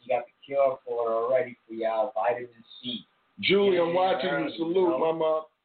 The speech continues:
Speaker 1: Get your vitamin C right.
Speaker 2: I'm popping this for us, kid, in a minute. I'm gonna tell you why. You know why.
Speaker 1: New York Post announced that hospitals are trying to treat with vitamin C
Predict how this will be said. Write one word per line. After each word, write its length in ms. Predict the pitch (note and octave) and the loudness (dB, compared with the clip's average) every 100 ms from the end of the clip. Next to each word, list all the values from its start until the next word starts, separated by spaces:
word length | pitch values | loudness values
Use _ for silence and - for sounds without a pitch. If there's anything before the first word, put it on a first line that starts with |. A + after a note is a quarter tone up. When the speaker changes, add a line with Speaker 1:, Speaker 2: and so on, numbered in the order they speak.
| _ | _
Speaker 1:
Get 120 | G#2 _ | -20 _
your 100 | G#2+ | -20
vitamin 380 | A#2 A#2 A2+ A2 _ _ | -16 -14 -16 -20 _ _
C 160 | B2 A2 | -20 -14
right. 300 | A2 G2+ - _ C#3+ | -14 -14 -20 _ -6
Speaker 2:
I'm 120 | C#3+ | -2
popping 380 | F#3 G#3+ G3+ G3 | 2 2 2 -2
this 160 | F3+ E3+ | -4 -4
for 180 | F#3 F3 | -2 2
us, 160 | F3 - | 0 0
kid, 180 | F3+ E3+ | -6 -4
in 120 | D#3+ | -2
a 40 | D#3+ | -4
minute. 440 | F3+ F#3+ D3+ A#2 _ | -2 -4 -4 -8 _
I'm 80 | C3 | -10
gonna 120 | C#3+ | -10
tell 160 | - E3+ | -2 -2
you 140 | D#3 D#3 | -2 -2
why. 360 | F3 D#3 C3 | 0 2 0
You 180 | A#2+ F3 | -4 -4
know 200 | F3+ E3+ | 0 0
why. 340 | D#3+ E3+ D3+ A2+ - _ _ _ _ _ _ _ _ _ _ _ _ _ - | 0 0 0 -4 -12 _ _ _ _ _ _ _ _ _ _ _ _ _ -16
Speaker 1:
New 100 | C3 | -14
York 340 | C3+ C3 B2+ - | -10 -8 -8 -12
Post 260 | C#3+ C#3 | -18 -16
announced 380 | - A#2+ B2 - | -16 -14 -14 -10
that 100 | A#2+ | -10
hospitals 540 | B2 B2 - B2 A#2+ G#2 | -6 -8 -10 -12 -12 -14
are 140 | G2+ - | -20 -12
trying 200 | B2+ - | -12 -12
to 340 | _ _ - - | _ _ -20 -16
treat 160 | C#3 | -14
with 180 | G#2 G2 | -14 -12
vitamin 300 | G2 F#2+ F#2 | -12 -10 -12
C 340 | F2+ - F#2 | -16 -20 _